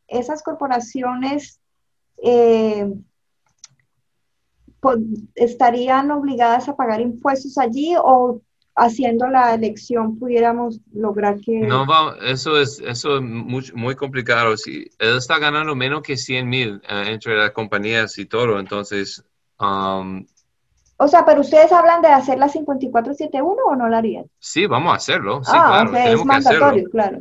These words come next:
Speaker 2: Pero,
Speaker 1: Ajá.
Speaker 2: pero yo creo que con ese nivel de, de ingresos, um, no debe ser demasiado impuestos que pagar en Estados Unidos y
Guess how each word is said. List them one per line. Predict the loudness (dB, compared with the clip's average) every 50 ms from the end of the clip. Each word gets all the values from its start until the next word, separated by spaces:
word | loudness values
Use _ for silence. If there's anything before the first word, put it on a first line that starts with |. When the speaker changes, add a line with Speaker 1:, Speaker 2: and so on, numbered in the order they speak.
| -10 0 4
Speaker 2:
Pero, | 6 6 6 6 4
Speaker 1:
Ajá. | 2 -2 0
Speaker 2:
pero | 2 2 4 4
yo | 2 2 0 0
creo | 2 2 2 2 2 0
que | 2 2 4 4 4 2 2 0 -2 -4
con | -2 -2 0 -2
ese | -2 -2 -4 -4
nivel | -2 0 0 0 0 2
de, | 0 0 0 2 0 0 -2 -4 -2
de | 0 0 0 0
ingresos, | -2 -2 0 2 2 0 0 -2 -4 -4 -4 -6 -8 -16 _ _ _ _ _ _ _ _ _ -20 _ _ _ _ _ _ _ _ -4
um, | 0 0 2 2 2 0 -2 -4 -6 -10 -12 -16 _ _ _ _ _ _
no | -8 -2 0 0 2
debe | 2 2 2 2 0 0
ser | 0 -2 -2 0
demasiado | 0 -2 -2 -2 -4 -4 -2 0 2 2 2 2 0
impuestos | -2 -4 -4 -2 -2 -2 -2 -4 -8 -8 -4
que | -4 -6 -4
pagar | -2 -2 0 0 0 0 0 -4 -10 -16
en | -12 -12
Estados | -12 -8 -6 -6 -6 -6 -8
Unidos | -6 -6 -2 -2 -2 -4 -4
y | -6 -6 -6 -4 -4 -6 -6 -6 -6 -6 -8 -10